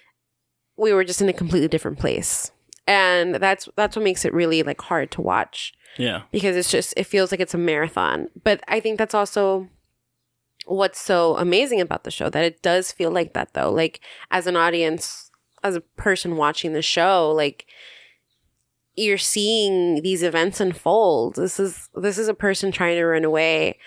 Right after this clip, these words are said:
Speaker 1: from slavery and just trying to exist. And she can't. She can't exist because she's a Black woman in, in the world.
Speaker 2: Right.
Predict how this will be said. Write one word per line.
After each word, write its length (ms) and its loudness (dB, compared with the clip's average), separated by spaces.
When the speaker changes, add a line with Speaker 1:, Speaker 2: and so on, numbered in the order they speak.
Speaker 1:
from 260 0
slavery 600 2
and 180 0
just 200 -4
trying 260 0
to 100 0
exist. 840 0
And 180 2
she 120 -2
can't. 680 -2
She 200 -6
can't 360 0
exist 500 -2
because 220 -4
she's 180 -4
a 60 -2
Black 300 -2
woman 320 -4
in, 420 2
in 220 0
the 80 0
world. 480 -4
Speaker 2:
Right. 240 -4